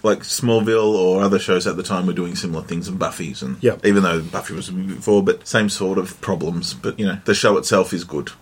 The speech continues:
Speaker 1: and the characters are good, so yeah, I'm, it's forgivable. I'm
Speaker 2: Other than Kristen Bell, who else is in it? So no other names, is it?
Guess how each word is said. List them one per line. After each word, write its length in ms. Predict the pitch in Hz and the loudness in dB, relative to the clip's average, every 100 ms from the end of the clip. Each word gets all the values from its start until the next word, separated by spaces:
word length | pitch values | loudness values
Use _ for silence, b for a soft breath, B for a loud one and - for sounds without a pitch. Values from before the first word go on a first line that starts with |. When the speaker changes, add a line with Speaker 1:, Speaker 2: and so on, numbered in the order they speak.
| - | -12
Speaker 1:
and 220 | - 85 80 | -6 -2 -2
the 60 | |
characters 440 | - 90 82 85 87 | 2 0 0 -4 -8
are 40 | |
good, 480 | 90 85 82 82 - | -6 -4 -2 -4 -4
so 200 | 73 - - - - | -6 -6 -12 -18 -8
yeah, 140 | - - | -6 -2
I'm, 240 | 87 190 - - | -2 -2 -8 -8
it's 140 | 98 - | -6 -2
forgivable. 600 | 104 98 87 87 85 101 | -2 0 -2 -2 -8 -4
I'm 160 | 202 208 | 0 2
Speaker 2:
Other 160 | 240 | 2
than 100 | 233 | 2
Kristen 300 | 196 185 180 147 | 2 0 0 0
Bell, 160 | 135 | 2
who 180 | 107 123 | 4 2
else 180 | 120 - | 2 -2
is 80 | 120 | -4
in 120 | 165 | -6
it? 140 | - | -6
So 80 | - | -4
no 220 | 117 123 | 2 2
other 160 | 110 101 | 2 0
names, 340 | 104 98 82 | -2 -4 -8
is 120 | 98 | -12
it? 60 | - | -14